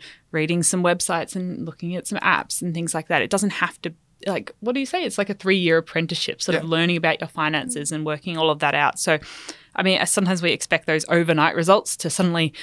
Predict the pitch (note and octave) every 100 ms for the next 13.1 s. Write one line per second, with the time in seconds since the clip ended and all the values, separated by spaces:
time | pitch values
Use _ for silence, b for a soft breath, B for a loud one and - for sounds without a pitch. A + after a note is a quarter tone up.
0 | B B3 B3+ A3+ G#3+ G3+ E3+ D3+ F3+ F3+
1 | F#3 E3+ E3+ D#3+ D3+ F3+ - G3+ A3+ A#3
2 | - A3+ G3 F#3 F3+ G3+ G3 F3 F3+ E3+
3 | D3 F3 D#3 B B B G3 A3+ G3+ A3+
4 | A#3 G3 - F3+ E3 E3 E3+ E3+ D#3 D#3
5 | D3 - E3 E3+ C#3+ C#3 G3 E3 C#3 E3
6 | - _ - - D#3+ D3+ D3+ D#3 - D#3
7 | D3 - D#3 D#3 D3+ D3 F3 E3+ D3 F3+
8 | G#3 - A#3+ D#3 D#3+ A3+ B2+ D3 F#3 F3+
9 | G3+ - - C#3+ C3 - _ _ F3+ E3+
10 | G3 A#3+ D#4+ - D3+ D#3 D3+ B2+ C#3 C3
11 | C3 - - - C3+ B2+ B2+ D#3+ B B
12 | B B B B _ D3+ D3 C#3+ C#3 C3+